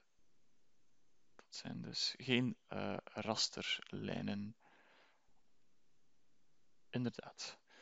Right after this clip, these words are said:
Maar je kunt ook wel, als je zegt van, "Ik wil die lijntjes overal hebben," rand onder. En nu heb je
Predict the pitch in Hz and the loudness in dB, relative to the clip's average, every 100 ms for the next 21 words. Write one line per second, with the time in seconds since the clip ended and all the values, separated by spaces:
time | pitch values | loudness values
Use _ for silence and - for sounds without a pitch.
0 | - - - - - 113 - 120 139 139 | -20 -20 -20 -4 4 4 8 8 10 8
1 | - 120 147 76 - 107 - - 113 - | 12 12 12 8 4 2 2 -2 -4 6
2 | 127 120 120 117 107 120 - - - - | 8 8 6 6 6 6 4 4 4 2
3 | 120 110 98 120 143 175 190 220 - - | 4 12 12 12 12 10 0 -2 -14 -20
4 | - - - - - - - - _ - | -20 -20 -20 -20 -20 -18 -20 -20 _ -20
5 | - - - 110 104 98 - 117 131 156 | -20 -20 -8 4 6 6 4 6 8 6
6 | - - _ - - 107 107 110 131 170 | 2 -6 _ -6 2 4 6 6 4 2
7 | - - - - - - - - - - | -4 -20 -20 -20 -20 -20 -20 -20 2 2
8 | - 117 123 | 4 2 0